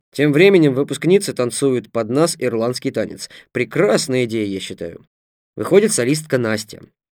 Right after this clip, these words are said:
В одном, я бы сказал, трико. Поворачивается спиной, и сразу видно, насколько она богиня. Где у людей обычная попа, торчком, карнизиком, бухгалтерская подушечкой,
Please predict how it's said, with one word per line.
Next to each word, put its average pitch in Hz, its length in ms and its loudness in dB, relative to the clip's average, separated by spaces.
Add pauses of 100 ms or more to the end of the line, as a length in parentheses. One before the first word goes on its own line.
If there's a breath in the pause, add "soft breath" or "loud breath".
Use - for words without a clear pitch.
(160)
В 131 120 -2
одном, 165 300 6
я 135 180 4
бы 127 200 0
сказал, 113 540 -4 (140)
трико. 127 520 -4 (540)
Поворачивается 151 680 2
спиной, 160 500 4
и - 160 -12
сразу 185 420 -2
видно, 143 480 -2 (360)
насколько 120 520 -2
она 113 140 -4
богиня. 123 480 -4 (400)
Где 135 240 2
у 170 80 6
людей 165 440 4
обычная 135 600 0
попа, 107 580 -4
торчком, 120 960 0
карнизиком, 123 760 -2
бухгалтерская 120 720 -2
подушечкой, 107 640 -8